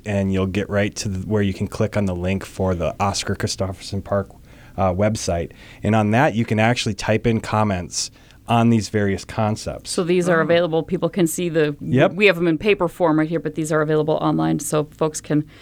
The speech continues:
Speaker 2: kind of poke around and see what you're, what you're looking at.
Speaker 1: Absolutely, and it's,
Speaker 2: Awesome.
Speaker 1: it's great because, you know, people are busy and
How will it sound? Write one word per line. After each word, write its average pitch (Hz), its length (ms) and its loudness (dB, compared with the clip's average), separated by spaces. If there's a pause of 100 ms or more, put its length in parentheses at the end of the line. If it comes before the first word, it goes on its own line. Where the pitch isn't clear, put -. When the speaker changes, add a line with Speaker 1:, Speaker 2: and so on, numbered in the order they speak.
(180)
Speaker 2:
kind 170 80 -2
of 151 40 -2
poke 165 200 -2
around 160 160 2
and 156 80 0
see 160 100 -2
what 151 220 0
you're, 147 180 0 (200)
what 160 220 -2
you're 151 120 0
looking 170 240 0
at. 131 340 -6
Speaker 1:
Absolutely, 110 560 0
and 101 240 0
it's, - 40 2
Speaker 2:
Awesome. 143 320 -4
Speaker 1:
it's 135 140 -2
great 120 300 0
because, 127 400 -2
you 156 140 -4
know, 127 160 2
people 143 280 -2
are 131 80 4
busy 123 420 2
and 107 340 -2